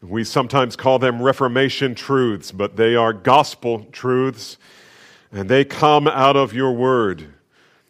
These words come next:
And so, Father, we pray that you would give us grace this morning, grace to receive it, grace to apply it,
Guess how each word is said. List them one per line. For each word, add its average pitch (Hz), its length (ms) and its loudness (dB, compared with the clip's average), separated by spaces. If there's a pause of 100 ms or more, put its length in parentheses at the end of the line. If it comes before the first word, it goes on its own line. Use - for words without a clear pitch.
(220)
And 107 280 -8
so, 139 240 0
Father, 127 360 2
we 123 360 -4 (480)
pray 113 380 0
that 101 260 -6
you 117 120 -4
would 110 140 -8
give 113 140 -4
us 117 120 -6
grace 107 420 -6
this - 220 -14
morning, 95 460 -8 (720)
grace 127 320 -2
to 139 100 -6
receive 127 500 -4
it, 127 140 0
grace 113 320 -2
to 117 160 -6
apply 120 440 0
it, - 340 -8